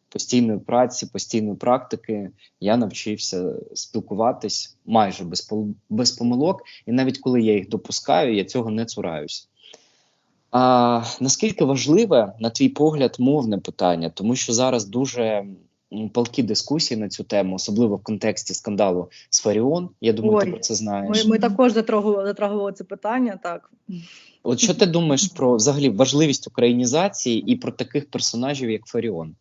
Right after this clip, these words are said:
Speaker 2: Я за, е, те, щоб ми спілкувалися нашою мовою,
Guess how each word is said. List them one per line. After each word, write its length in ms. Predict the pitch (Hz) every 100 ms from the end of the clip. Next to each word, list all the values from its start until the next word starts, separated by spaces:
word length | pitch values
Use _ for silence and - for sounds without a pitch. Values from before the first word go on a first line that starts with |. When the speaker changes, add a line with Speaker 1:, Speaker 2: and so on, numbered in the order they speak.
| _
Speaker 2:
Я 300 | 190 240 240
за, 600 | 202 - 240 220 175 165 _ 180
е, 20 | 175 170 180 180 175 170 170 _ _ _
те, 240 | 226 226 208
щоб 280 | - 196 -
ми 300 | 208 208 214
спілкувалися 1300 | 214 - 202 208 190 226 214 190 - 196 180 180 175
нашою 720 | 175 190 175 175 - 214 233
мовою, 680 | 233 247 262 254 247 254